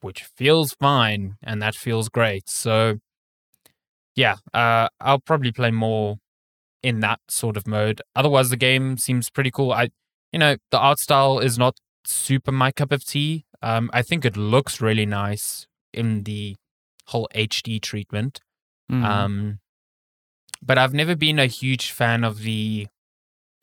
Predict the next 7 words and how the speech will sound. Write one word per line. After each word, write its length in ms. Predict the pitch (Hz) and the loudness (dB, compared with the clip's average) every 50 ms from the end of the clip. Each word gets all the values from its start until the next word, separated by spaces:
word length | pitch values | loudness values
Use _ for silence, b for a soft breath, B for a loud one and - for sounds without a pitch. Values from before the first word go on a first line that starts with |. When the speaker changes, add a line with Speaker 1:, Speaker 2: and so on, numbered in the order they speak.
| _ _ _ _ _ _ _ - | _ _ _ _ _ _ _ -4
Speaker 1:
the 180 | 123 120 120 117 | 0 0 0 0
Zelda 400 | 110 107 113 110 113 113 113 117 | 0 2 2 2 2 2 2 0
art 220 | - 101 110 110 - | 0 0 -2 -4 -4
styles 420 | - - - 113 110 110 110 107 | -6 -4 -2 0 0 0 -2 -2
that 160 | - 113 107 - | -2 -4 -2 -2
make 220 | 113 110 107 - - - | -2 -2 -2 -2 -6 -8
Link 560 | 113 107 110 110 107 107 - - - - | -4 -2 -2 -2 -2 -4 -8 -14 -20 -20